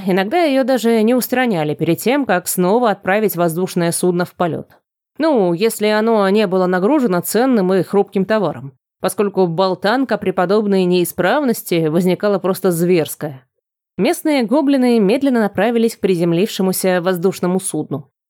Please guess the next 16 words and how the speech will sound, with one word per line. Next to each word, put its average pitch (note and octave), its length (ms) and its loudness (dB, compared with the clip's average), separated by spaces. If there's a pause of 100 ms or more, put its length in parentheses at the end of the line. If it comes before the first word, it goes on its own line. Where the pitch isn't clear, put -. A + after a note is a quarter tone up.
(260)
Скорость F#4 480 0
мелкому C4 460 2
чиновнику, A3+ 640 0
взимающему F#3+ 720 0
пошлину, E3+ 680 0
а G3+ 280 0
также G3+ 320 0
его A#3 240 2
охране, D#3 480 0 (140)
изрядно C#4 600 2
убавляла G#3 600 0
окружающая G#3 840 0
темнота G3+ 720 -2
и D4+ 300 2
выпитое B3 460 0
пиво. C3 440 -4